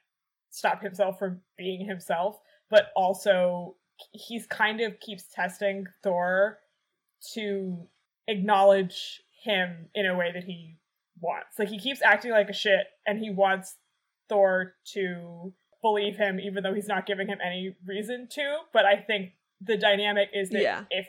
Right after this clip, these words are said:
Speaker 1: Thor is nice to him, basically, then he will actually behave well, but Thor keeps not <laughs> doing it,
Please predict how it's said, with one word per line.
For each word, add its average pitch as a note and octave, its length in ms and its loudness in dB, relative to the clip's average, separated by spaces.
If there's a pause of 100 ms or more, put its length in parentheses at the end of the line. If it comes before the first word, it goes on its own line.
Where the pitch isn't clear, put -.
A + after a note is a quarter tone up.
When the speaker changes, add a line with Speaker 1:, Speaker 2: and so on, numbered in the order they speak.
(200)
Speaker 1:
Thor F#3 460 0
is F#3+ 220 -4
nice F#3 260 -4
to F#3+ 80 -6
him, E3+ 180 -6
basically, F#3 540 -8
then F3+ 320 -4
he G#3 160 -8
will F3+ 160 -2
actually F3+ 300 -4
behave F#3 340 -4
well, A3+ 220 0
but A3 160 -10
Thor F#3 160 0
keeps F#3+ 280 -12
not G3 220 -8
<laughs> - 0 -
doing A3 280 -2
it, F#4 160 2